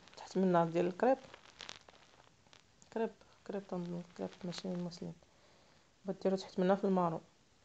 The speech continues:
غادي يجي ان شاء الله زوين تحت منها، خص-، خصوصاً الا درت لها الراندا بغات تجي زوينه، بغات تواتى معاها الراندا، هي اللون باللون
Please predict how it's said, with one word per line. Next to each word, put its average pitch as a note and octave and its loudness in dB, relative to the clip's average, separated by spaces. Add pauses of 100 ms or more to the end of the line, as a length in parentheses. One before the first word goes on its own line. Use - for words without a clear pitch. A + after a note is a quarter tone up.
(680)
غادي F#3 -6
يجي F3+ -4
ان E3 -2
شاء - -8
الله E3+ -4
زوين E3+ -6 (160)
تحت - -16
منها، E3+ -8 (1800)
خص-، F#3 -6
خصوصاً G3+ -2
الا G3 2
درت E3+ -2
لها E3+ -2
الراندا E3 -4
بغات F3 -6
تجي F3+ -10
زوينه، F#3 -6 (2000)
بغات G#3 -10
تواتى F3+ -6
معاها E3 -6 (2000)
الراندا، E3+ -4
هي E3+ -2
اللون F3+ -2
باللون E3+ -6